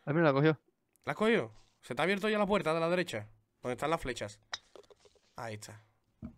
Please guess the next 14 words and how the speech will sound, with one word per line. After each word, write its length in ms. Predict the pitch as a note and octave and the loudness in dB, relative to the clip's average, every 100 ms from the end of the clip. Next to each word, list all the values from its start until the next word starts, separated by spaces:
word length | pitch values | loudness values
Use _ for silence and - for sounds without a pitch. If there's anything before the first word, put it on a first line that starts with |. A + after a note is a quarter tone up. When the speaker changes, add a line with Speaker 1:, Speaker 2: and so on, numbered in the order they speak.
| - - - - - - | -18 -4 -4 -4 -20 -10
Speaker 1:
Madre 240 | A#2+ A2 | -6 -2
Speaker 2:
Bien, 640 | B2+ C#3+ E3+ B3 C#4 - C#3 | 0 0 2 4 4 4 2
Speaker 1:
mía. 80 | C3+ | 2
Speaker 2:
bien, 300 | F#3+ A#3 G#3 | 2 2 4
compañero, 460 | F3+ C#3 C#3 G#3 | 0 2 2 2
bien. 360 | E3+ D#3 G3+ F3+ - | 0 0 -2 -4 -8
Hostia, 400 | - - G#2 G2+ _ | -10 -8 -14 -14 _
el 160 | - A#2+ | -10 -6
boss. 320 | B2 A#2 - _ _ _ _ _ _ _ _ _ _ _ _ _ _ _ _ _ _ _ _ | -6 -6 -18 _ _ _ _ _ _ _ _ _ _ _ _ _ _ _ _ _ _ _ _
Speaker 1:
El 80 | E3+ | -8
Speaker 2:
El 40 | A#2 | -4
Speaker 1:
diablo, 180 | A2+ A2 | -2 -2
Speaker 2:
boss. 200 | B2 E3+ | -2 -4
Speaker 1:
¿eh? 220 | - | -8